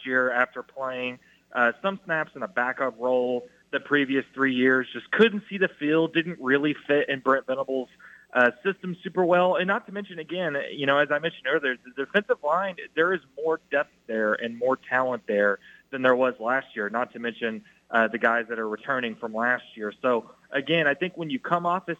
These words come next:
season like last year and you have a top five recruiting class like O U does, and again, not to mention,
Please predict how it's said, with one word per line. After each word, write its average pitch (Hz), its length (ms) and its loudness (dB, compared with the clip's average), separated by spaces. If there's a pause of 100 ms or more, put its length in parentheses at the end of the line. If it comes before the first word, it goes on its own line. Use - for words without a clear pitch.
season 151 320 -6
like 143 260 0
last 131 420 0
year 135 320 -2
and 131 140 -14
you 117 120 -14
have 139 360 -2
a 127 80 -8
top 135 360 -4
five 127 260 -6
recruiting 127 460 -8
class 120 420 -2 (480)
like 147 260 0
O 147 140 0
U 139 240 -6
does, 131 280 2
and 131 120 -8
again, 139 320 -2
not 143 220 0
to 131 80 -10
mention, 113 520 -6